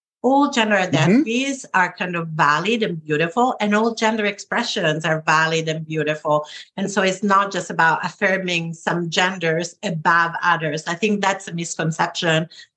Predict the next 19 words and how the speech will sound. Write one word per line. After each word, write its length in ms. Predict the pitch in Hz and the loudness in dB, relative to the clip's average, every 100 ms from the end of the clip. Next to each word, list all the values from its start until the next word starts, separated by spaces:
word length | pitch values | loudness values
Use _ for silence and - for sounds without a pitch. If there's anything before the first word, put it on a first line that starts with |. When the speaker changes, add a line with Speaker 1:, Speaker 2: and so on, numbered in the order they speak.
| - | -4
Speaker 1:
that 120 | 175 | 2
Speaker 2:
Yeah. 220 | 185 170 | 4 4
Speaker 1:
some 80 | 107 | 2
people 180 | 190 175 | 2 2
have 340 | 165 175 165 | 4 2 0
as 200 | 156 143 | -2 -4
well. 460 | 175 165 143 151 156 - | 0 2 2 0 -4 -10
Mm-hmm. 360 | 165 180 156 160 | -10 -6 -4 0
Speaker 2:
Yeah, 200 | 156 151 | 4 4
absolutely. 840 | 135 139 139 135 139 131 117 110 | 4 2 2 2 4 2 0 0
There's 340 | 110 120 117 113 | -2 -2 -2 -4
this 200 | 117 123 | -6 -4
idea 480 | 120 113 117 113 110 | -4 -4 -4 -4 -6
too 300 | 120 117 113 | -6 -4 -4
of, 180 | 107 | -4
like, 420 | 113 107 107 101 _ _ _ _ _ | -6 -6 -6 -10 _ _ _ _ _
oh, 240 | 131 127 | 2 4
if 120 | 123 123 | 2 2
we're, 540 | 120 117 117 117 | 2 4 4 2